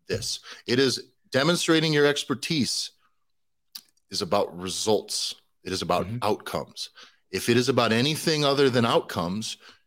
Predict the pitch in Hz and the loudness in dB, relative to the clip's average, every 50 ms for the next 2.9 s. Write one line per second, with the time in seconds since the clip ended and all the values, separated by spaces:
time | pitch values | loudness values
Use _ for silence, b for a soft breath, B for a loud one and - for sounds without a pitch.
0 | B _ _ 92 87 87 113 165 185 151 107 101 123 165 190 - _ _ _ _ | B _ _ -20 -10 -2 0 2 4 4 4 4 2 0 -4 -8 _ _ _ _
1 | _ _ _ - 92 - 104 98 87 101 104 98 98 101 98 - - 104 95 98 | _ _ _ -18 -12 -6 -4 -4 0 2 2 4 4 4 2 0 -2 0 0 2
2 | 101 95 - - - 110 92 101 131 151 135 - - - 101 110 110 - | 0 0 -2 -2 0 0 2 2 2 0 0 -2 -2 -2 -2 -2 -2 -6